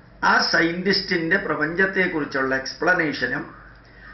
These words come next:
ജീവന്റെ നിലനിൽപ്പിനെക്കുറിച്ചുള്ള എക്സ്പ്ലനേഷനും അതിനാവശ്യമായിട്ടുള്ള മുന്നൂറോളം പാരാമീറ്ററുകൾ, ഇരുന്നൂറ് മുന്നൂറോളം പാരാമീറ്ററുകളെ കുറിച്ചുള്ള വിവരണങ്ങളും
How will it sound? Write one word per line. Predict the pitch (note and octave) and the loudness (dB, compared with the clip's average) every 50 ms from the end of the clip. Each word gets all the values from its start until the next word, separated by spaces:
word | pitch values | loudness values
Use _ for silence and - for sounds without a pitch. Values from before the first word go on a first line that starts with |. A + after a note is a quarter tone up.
| - - - - | -20 -20 -16 -14
ജീവന്റെ | C3+ C3+ D3 E3 G#3 A3+ A3+ A#3+ A#3+ A#3+ A3 A3 A3 | -10 -6 -2 -2 0 2 2 4 2 4 4 4 4
നിലനിൽപ്പിനെക്കുറിച്ചുള്ള | G#3 G3+ F3 E3+ E3+ G3 G#3 G3+ - - G#3 G#3 A3 A3+ G#3+ G#3 G3+ F#3+ - F3+ E3 D#3+ | 4 4 4 4 6 6 4 4 2 2 2 4 4 4 4 2 0 0 2 2 2 2
എക്സ്പ്ലനേഷനും | D#3 D3+ - - - D#3 D#3 D3+ C#3+ C3+ C3 - B2 A#2+ C#3 C#3+ - - - - - - - - - - - - - - - - - - - - - F3 | 2 0 -2 -2 0 0 2 2 0 -4 -4 -6 -6 -4 -4 -6 -6 -8 -12 -20 -20 -20 -20 -20 -20 -20 -20 -20 -20 -20 -20 -20 -20 -20 -16 -4 2 4
അതിനാവശ്യമായിട്ടുള്ള | F3+ F#3 A3+ A#3+ A#3 - F3+ F#3 G3+ A3 G#3 G#3+ - A3+ A3 G3+ G3 F#3+ F#3+ F#3+ F#3+ F#3+ F#3+ - F3+ F3+ F3+ C4+ - - - - - - - - - - - - - - - - - | 6 6 6 6 6 6 6 6 6 6 4 2 4 2 4 4 6 6 6 6 4 4 4 2 2 4 4 6 6 6 4 2 0 -6 -12 -16 -20 -20 -20 -20 -20 -20 -20 -16 -10
മുന്നൂറോളം | D#3 D3+ D3+ E3 F3+ F#3+ G#3+ A3 A3 G#3 G#3 G3 F#3+ F#3 F#3 F3+ E3+ | -6 -4 -2 -2 0 0 2 4 4 6 8 8 8 8 6 4 4
പാരാമീറ്ററുകൾ, | - D#3 D3 C#3+ C#3 D3 D3 E3 E3 D#3+ - - C#3 C3+ C3 C3 | 2 2 4 4 4 4 4 2 0 0 0 0 -2 0 -2 -4
ഇരുന്നൂറ് | C3+ C3+ D3 D3+ D#3 E3 E3+ E3+ D#3+ | -2 -2 -2 -2 0 0 0 0 -2
മുന്നൂറോളം | D#3 D#3 D3+ D3+ D3+ D3 D3 C#3+ C#3 C#3 C#3 C3+ | -2 -4 -4 -2 0 2 2 2 2 2 0 -2
പാരാമീറ്ററുകളെ | C#3+ C3 C3 C3 C#3+ D#3+ E3 E3 D3+ D#3+ E3 E3 D#3 D#3+ D#3+ D#3+ | -2 2 4 4 4 4 2 -2 0 2 2 4 4 6 4 4
കുറിച്ചുള്ള | D#3+ - D#3+ D3 - - C#3+ C3+ C3+ C3 | 4 2 -2 -4 -4 -2 -2 -2 0 -2
വിവരണങ്ങളും | B2 C3+ C3 B2 C#3 D3 F3 E3+ E3 D#3 C#3 B2 A#2+ C3+ C#3+ C#3+ - - | -2 -2 -2 0 2 2 4 4 2 2 2 0 0 0 -2 -4 -4 -12